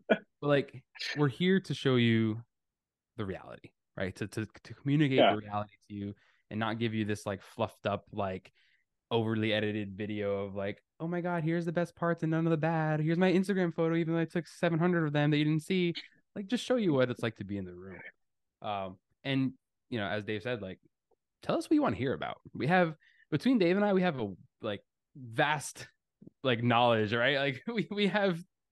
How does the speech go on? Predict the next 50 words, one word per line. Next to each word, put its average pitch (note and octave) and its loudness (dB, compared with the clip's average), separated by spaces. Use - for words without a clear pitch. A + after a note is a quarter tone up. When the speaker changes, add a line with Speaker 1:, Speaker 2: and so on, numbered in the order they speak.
Speaker 2:
systems G3 -2
level C3 2
knowledge, A#2 2
software, D#3+ 0
management E3 0
level, C3 -8
all G3+ 4
of F#3 2
this C3+ -2
level A#2+ 0
knowledge A2+ 2
that G2 -4
we E2 -6
have. F#2+ -8
Talk A3 -2
to - -4
us. - -10
What A2+ -2
do F3 2
you, F#3+ 2
what E3+ 0
is E3 2
something F#3+ 2
you D#3+ -2
struggle G#2 -2
with G2 -4
at F#2+ -6
work F#2 -8
or F#2+ -4
something A2+ -8
that G2+ -4
you've B2 0
been A2 -2
thinking G2 -4
about F#2 -2
or F2+ -4
how A2 -6
do, - -8
like, G2 -10
problems C3 2
that A2+ 0
you B2+ 4
have G2+ -4
maybe G2+ -2
trying G#2 -6
to F2+ -8
break G#2+ -6
into G#2+ -10
the F#2+ -8
field? G2+ -4